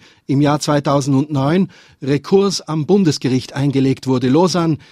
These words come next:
hielt die Beweiswürdigung in Bellinzona für einseitig und willkürlich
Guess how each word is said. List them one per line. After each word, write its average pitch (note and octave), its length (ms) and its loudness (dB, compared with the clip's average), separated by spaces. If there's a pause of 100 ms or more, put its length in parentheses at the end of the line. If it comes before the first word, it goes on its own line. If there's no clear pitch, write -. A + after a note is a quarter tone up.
(140)
hielt F3 440 -4
die C3+ 100 -2
Beweiswürdigung D3+ 840 0
in C3+ 160 0
Bellinzona C#3 680 0
für - 240 -6
einseitig D#3 640 0
und A#2 160 -4
willkürlich F3+ 680 0